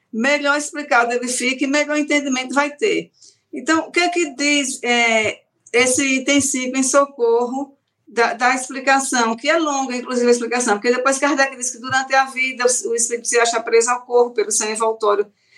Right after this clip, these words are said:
semimaterial perispirítico, que Felipe já, é, explicou, mas o item cinco diz o seguinte: "Coloquemo-nos primeiramente, em princípio, os quatro casos seguintes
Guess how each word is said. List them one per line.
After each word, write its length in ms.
semimaterial 840
perispirítico, 840
que 220
Felipe 400
já, 360
é, 280
explicou, 680
mas 220
o 60
item 220
cinco 260
diz 180
o 20
seguinte: 640
"Coloquemo-nos 800
primeiramente, 680
em 80
princípio, 760
os 220
quatro 420
casos 600
seguintes 880